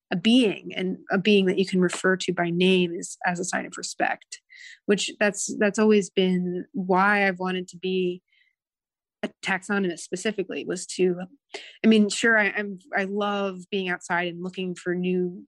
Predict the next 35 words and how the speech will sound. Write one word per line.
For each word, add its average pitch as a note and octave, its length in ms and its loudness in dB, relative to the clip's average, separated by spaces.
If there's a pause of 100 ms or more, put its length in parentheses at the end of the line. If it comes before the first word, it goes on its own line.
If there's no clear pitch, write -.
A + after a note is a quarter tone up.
(160)
organisms F3+ 720 -2
in F3 400 -4 (100)
these F3+ 140 0
biodiverse F3+ 680 2
and F#3 160 -2 (140)
gorgeous F#3+ 560 2
places F#3 460 0
around F3+ 160 4
the F3+ 80 2
world, F3 340 0
which F3+ 160 -4
is F#3+ 140 -6 (400)
something F#3+ 320 2
I F3+ 40 6
have F3+ 100 4
the F3+ 80 -2
privilege F3+ 360 2
of E3+ 140 0
doing. G3 560 4 (840)
But F#3+ 420 0 (260)
the G3 180 2
naming G#3+ 480 4
part F3+ 360 -4
was F3+ 300 -10
an, F#3+ 140 -6 (140)
is F#3+ 340 0
for F#3+ 160 -2
me G#3 340 4
a F3+ 60 0
way, F3+ 300 -2
an F3+ 180 -4 (100)
act F3+ 280 -2
of, F#3+ 160 -4 (200)
of F#3 220 0
respect. - 800 -6